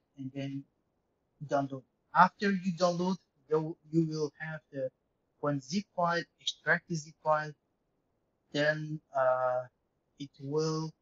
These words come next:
uh, show you some files which is, uh,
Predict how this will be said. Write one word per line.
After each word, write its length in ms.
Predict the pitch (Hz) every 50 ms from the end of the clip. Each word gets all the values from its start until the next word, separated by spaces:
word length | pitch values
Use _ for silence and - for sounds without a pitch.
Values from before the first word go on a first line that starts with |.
| _ _ _ _ _ _ _ _ _ _ _ _ _ _ -
uh, 220 | 131 127 127 127 123
show 240 | - - - 151 147
you 80 | 147 - -
some 500 | - - 143 139 135 135 135 135 135 - _ _ _ _ _ -
files 480 | 151 156 160 160 165 165 165 165 - _ _
which 240 | 143 143 - - 139
is, 480 | 135 127 - - - - - - - 143
uh, 320 | 135 131 127 127 123